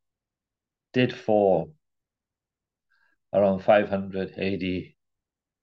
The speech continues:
but Eastern Rome, based in Constantinople, after the splitting of the Roman Empire into East and West by Constantine, Constantinople being Istanbul,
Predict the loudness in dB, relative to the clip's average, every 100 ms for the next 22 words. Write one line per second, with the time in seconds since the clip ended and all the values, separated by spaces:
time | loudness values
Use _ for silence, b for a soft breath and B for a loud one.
0 | _ _ _ _ _ _ _ _ -2 0
1 | 2 0 0 -2 0 -2 -4 -10 -20 _
2 | _ -2 -2 -2 -8 -2 -2 -2 -2 -2
3 | -2 -4 -4 -6 -16 _ _ _ _ _
4 | _ _ _ _ _ _ _ _ _ _
5 | -4 -4 -2 -8 -8 -6 -4 0 0 0
6 | -2 -4 -2 0 0 0 -2 -2 -4 -4
7 | -4 -6 -8 -8 -10 -6 -6 -6 -6 -6
8 | -6 -8 -8 -14 -16 -16 -16 _ _ _
9 | _ _ _ _ _ _ _ _ _ _
10 | _ _ -12 -4 -2 -2 -4 -4 -4 -4
11 | -2 -2 -4 -4 -8 -4 -4 -4